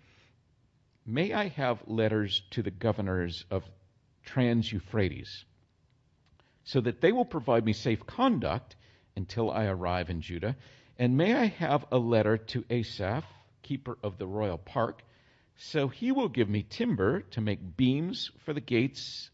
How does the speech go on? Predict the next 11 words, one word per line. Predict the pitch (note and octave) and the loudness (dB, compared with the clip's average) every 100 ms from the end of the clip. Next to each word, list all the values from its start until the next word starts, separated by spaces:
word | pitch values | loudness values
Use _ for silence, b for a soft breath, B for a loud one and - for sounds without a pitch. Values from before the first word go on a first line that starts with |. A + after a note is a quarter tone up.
| - | -6
of | A2 | -4
the | |
citadel | B2 - G2 F2+ F2+ F#2 C3 - - _ | -2 0 0 0 0 0 -2 -8 -18 _
by | - | -10
the | G2+ G#2+ | -10 -6
temple, | - G2+ F#2+ A#2 b b b b b b b b b | -4 -4 -4 -6 b b b b b b b b b
and | - A2+ | -6 0
for | C3 | 2
the | D3 | 2
city | C3+ - D3 F3 | 0 -2 -2 2
wall, | C3 G2+ G#2+ C3+ E3 | 4 4 4 0 -6